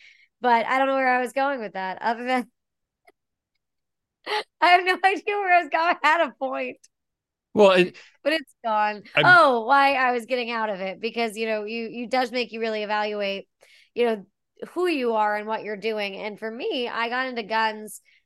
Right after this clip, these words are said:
Speaker 1: um, from a nerd reason. Like, I was fascinated by the history of medicine, but I want to educate people to the best of my abilities.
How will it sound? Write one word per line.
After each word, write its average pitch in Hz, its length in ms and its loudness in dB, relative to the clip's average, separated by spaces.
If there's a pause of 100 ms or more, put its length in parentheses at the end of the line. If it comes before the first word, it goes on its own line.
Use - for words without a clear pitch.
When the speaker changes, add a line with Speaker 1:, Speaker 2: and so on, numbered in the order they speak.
(160)
Speaker 1:
um, 202 500 -6 (480)
from 226 160 -2
a 226 40 -8
nerd 226 540 -4
reason. 202 460 -8
Like, 208 120 -8
I 202 80 -6
was 202 160 -10
fascinated 208 500 -4
by 202 100 -6
the 202 120 -6
history 208 300 -10
of 196 60 -10
medicine, 196 680 -10 (320)
but 262 260 0
I 269 280 2
want 262 560 -4
to 214 680 -6
educate 233 580 -4
people 202 680 -6 (640)
to 277 100 -8
the 269 80 -4
best 269 240 0
of 262 80 -2
my 226 120 -2
abilities. 190 720 -6